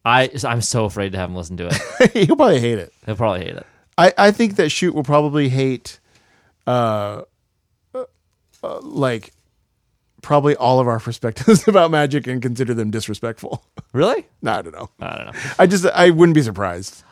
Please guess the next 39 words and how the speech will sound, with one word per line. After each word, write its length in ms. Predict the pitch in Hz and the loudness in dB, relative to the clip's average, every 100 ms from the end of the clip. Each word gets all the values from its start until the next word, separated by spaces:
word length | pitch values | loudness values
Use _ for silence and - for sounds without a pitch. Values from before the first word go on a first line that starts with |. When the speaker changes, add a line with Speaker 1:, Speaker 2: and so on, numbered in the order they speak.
| - | -4
Speaker 1:
I'm 80 | 139 | -2
so 180 | - 180 | 2 2
afraid 460 | 165 147 135 135 | 2 2 2 2
that 160 | 127 113 _ - | -2 -6 _ -6
he'll 160 | 127 | -4
be 100 | 120 | -2
like, 320 | 117 107 98 _ - | -2 -4 -6 _ -20
th-, 160 | 104 - _ _ _ - | -14 -14 _ _ _ -8
anytime 280 | 135 139 127 | -4 0 0
I 80 | |
quote 320 | 113 - 123 117 | 0 -2 -4 -2
him 240 | 135 131 | -4 -4
or, 120 | 113 | -4
like, 140 | 110 107 | -4 -4
a 40 | |
thing 240 | - 113 | -6 -8
he 100 | 107 | -6
says 200 | 107 110 | -6 -6
or 80 | 107 | -6
thinks, 360 | 92 110 120 123 | -6 -8 -8 -10
he'll 100 | 107 | -10
be 80 | 101 | -8
like, 160 | 95 | -8
"That 160 | 98 92 | -8 -10
is 240 | 87 92 _ _ _ - | -10 -12 _ _ _ -14
not 300 | 98 92 - | -12 -10 -12
right." 200 | 87 87 101 - | -14 -12 -14 -16
<laughs> 100 | - | -6
Speaker 2:
Oh, 200 | 170 190 | 2 4
you 120 | 160 165 | 4 2
know, 80 | |
the 120 | 175 180 | 4 4
other 80 | |
thing 100 | 196 | 4
is, 240 | 170 127 110 | 2 0 -4
uh, 240 | 135 135 | -4 -4
we 140 | 147 131 | -2 -4
should 160 | 139 | -2
probably, 340 | 139 139 127 | 0 0 0